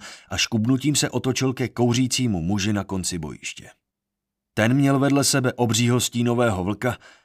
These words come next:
a mával mu jeho vlastní rukou. Bojištěm se ozvalo strašné zařvání. Lady Eliška se zvedla, chytla Oleka za zdravou ruku a praštila ho do brady, až rozdrtila čelist.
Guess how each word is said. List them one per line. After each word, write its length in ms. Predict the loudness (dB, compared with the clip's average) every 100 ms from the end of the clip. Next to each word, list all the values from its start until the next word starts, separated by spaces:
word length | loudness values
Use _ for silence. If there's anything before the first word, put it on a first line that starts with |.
| _ _
a 100 | -4
mával 360 | 0 2 2 2
mu 120 | 2
jeho 200 | 2 0
vlastní 420 | 0 -2 -2 -4
rukou. 460 | -4 -8 -18 -20 -20 _ _ _ _ _ _ _ _ _ _
Bojištěm 480 | 0 2 2 0 0
se 180 | -2 -2
ozvalo 360 | -2 0 0
strašné 480 | -2 -2 -2 -2 -2
zařvání. 640 | -2 -4 -8 -14 -20 -20 _ _ _ _ _ -4
Lady 260 | -2 -2 -2
Eliška 320 | -4 -4 -4
se 140 | -4
zvedla, 420 | -6 -6 -4 -6 -6 _ _ -2
chytla 320 | 0 0 2
Oleka 320 | 2 2 0
za 120 | -2
zdravou 500 | -2 0 2 4 4
ruku 360 | 2 0 -6 -6
a 60 |
praštila 500 | -4 -2 -2 -2 -2
ho 120 | -2 0
do 160 | 0
brady, 360 | 2 0 0 -4
až 180 | -6 -4
rozdrtila 560 | -4 -2 -4 -4 -6
čelist. 520 | -8 -14 -10 -10 -10